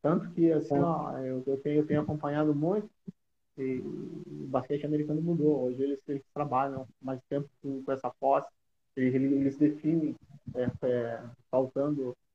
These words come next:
Speaker 1: é, é, poucos segundos. Mas assim, Rogério, é, é isso aí mesmo. É, às vezes, esse dia eu, eu assisti Pa-, Paulistano e São Paulo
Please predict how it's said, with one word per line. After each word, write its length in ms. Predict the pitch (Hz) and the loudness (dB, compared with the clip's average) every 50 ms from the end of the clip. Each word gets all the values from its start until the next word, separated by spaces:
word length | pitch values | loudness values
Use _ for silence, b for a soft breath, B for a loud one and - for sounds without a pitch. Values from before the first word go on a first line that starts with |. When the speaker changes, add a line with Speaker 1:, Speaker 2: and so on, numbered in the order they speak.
| _ _ _ - - _ - | _ _ _ -20 -20 _ -12
Speaker 1:
é, 60 | 127 | -10
é, 40 | - - _ - 135 131 131 131 131 131 131 131 - - | -10 -10 _ -12 -12 -10 -10 -10 -10 -12 -12 -14 0 4
poucos 260 | 151 151 151 151 - | 6 6 6 4 -2
segundos. 540 | - 143 127 127 131 143 165 175 175 170 170 170 175 - _ _ _ _ _ _ _ _ _ | -6 -6 -4 -2 -2 -2 -2 -2 -2 -4 -6 -8 -12 -16 _ _ _ _ _ _ _ _ _
Mas 160 | - 147 156 | -4 0 0
assim, 200 | 175 170 170 185 | 0 0 -2 -2
Rogério, 380 | 175 165 143 139 127 127 127 131 147 147 139 | -2 0 0 -2 -4 -4 -6 -6 -8 -8 -6
é, 380 | 139 139 131 135 143 143 139 143 143 - | -6 -6 -6 -6 -8 -10 -12 -14 -14 -6
é 80 | - 139 | -6 -6
isso 160 | 131 - - | -6 -4 -4
aí 100 | 156 165 | -4 -2
mesmo. 380 | 170 160 151 147 139 - - - - - | 0 6 6 6 6 6 -2 -6 -6 -6
É, 520 | 139 139 135 131 131 135 131 127 127 - - _ _ _ _ _ _ _ _ _ _ _ | -6 -6 -10 -10 -8 -8 -8 -10 -10 -12 -16 _ _ _ _ _ _ _ _ _ _ _
às 140 | 120 117 110 | -2 0 2
vezes, 320 | 120 139 151 147 143 135 - | 4 4 4 4 2 -2 -4
esse 100 | - 117 | -10 -8
dia 160 | 123 135 147 | -2 4 4
eu, 140 | 151 151 143 | 6 6 6
eu 600 | 135 123 127 127 123 123 120 117 117 113 113 - _ _ _ _ | 4 2 0 0 0 -2 -2 -4 -6 -8 -10 -12 _ _ _ _
assisti 440 | - 131 127 - 135 131 - - 151 151 - 151 | -2 -2 -2 -2 -8 -8 -4 -4 -4 -4 -4 0
Pa-, 280 | 147 139 143 143 - - _ _ _ | 0 0 0 0 -4 -8 _ _ _
Paulistano 720 | 147 143 147 139 131 - _ 143 151 165 170 165 143 127 - _ _ _ _ _ _ _ _ _ _ | 0 0 0 -2 -4 -6 _ -4 -2 0 -2 -2 -4 -6 -10 _ _ _ _ _ _ _ _ _ _
e 240 | - 123 123 123 123 120 | -8 -6 -4 -4 -4 -4
São 220 | - 143 139 120 | -2 -2 -2 -2
Paulo 480 | - - 131 151 180 185 135 - - | 0 4 6 6 6 6 4 0 -4